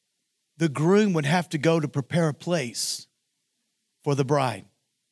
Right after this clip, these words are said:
And he would have to ask his father.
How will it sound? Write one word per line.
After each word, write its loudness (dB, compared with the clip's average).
And 4
he 6
would 8
have 6
to 2
ask 2
his 2
father. 2